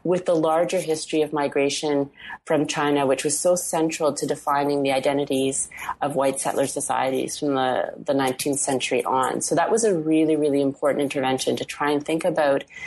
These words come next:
contemporary movements, uh, against this larger backdrop, which involved a exclusion,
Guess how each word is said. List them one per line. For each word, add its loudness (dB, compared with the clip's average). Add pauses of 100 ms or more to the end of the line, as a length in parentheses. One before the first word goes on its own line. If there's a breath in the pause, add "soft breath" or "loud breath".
(120)
contemporary 2
movements, 0 (420 loud breath)
uh, 0
against 0
this -2
larger 2
backdrop, -2
which -4
involved 0
a 2 (200)
exclusion, 0